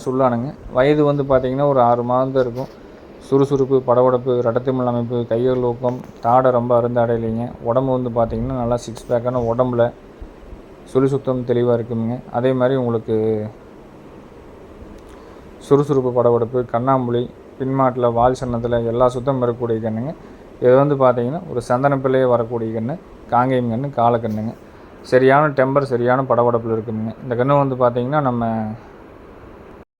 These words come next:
வாங்கின இடத்துல வந்து பாத்தீங்கன்னா, நம்ம நண்பர் தான் வாங்கிட்டு வந்திருந்தாங்க.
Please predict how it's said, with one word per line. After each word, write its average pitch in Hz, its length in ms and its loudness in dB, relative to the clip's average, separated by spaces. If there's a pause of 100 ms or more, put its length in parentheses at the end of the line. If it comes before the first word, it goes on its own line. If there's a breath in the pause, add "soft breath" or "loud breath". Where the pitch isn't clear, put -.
(260)
வாங்கின 143 300 4
இடத்துல 139 240 2
வந்து 127 120 -4
பாத்தீங்கன்னா, 123 340 -2
நம்ம 131 100 -4
நண்பர் 123 340 0
தான் 131 160 2
வாங்கிட்டு 120 280 0
வந்திருந்தாங்க. 113 460 -6